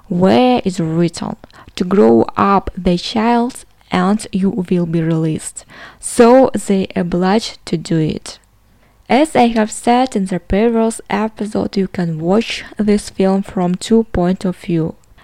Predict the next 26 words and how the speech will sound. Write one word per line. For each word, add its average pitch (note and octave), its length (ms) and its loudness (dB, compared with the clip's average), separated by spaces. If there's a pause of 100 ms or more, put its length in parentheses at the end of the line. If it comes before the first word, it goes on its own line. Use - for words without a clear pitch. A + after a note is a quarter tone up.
(140)
At - 180 0
first, A3+ 420 0
you G3 120 4
can F#3+ 240 -4
try G3 400 0
to G3+ 180 -6
find F#3+ 580 -2
a F3+ 120 0
logical F#3+ 600 0
explanation E3+ 1000 -4
of F3+ 260 0
all G3+ 220 2
happening F#3+ 800 -2 (100)
actions. - 580 -8 (500)
And A3 380 4
second, A3 720 0
imagine F#3+ 640 0
everything G#3+ 560 0
like F3+ 400 0
a G3 160 2
metaphor F#3+ 720 0
of F3+ 320 -4
everyday F#3+ 580 0
life. E3+ 540 -8 (400)
From G#3 360 2
the F#3 100 0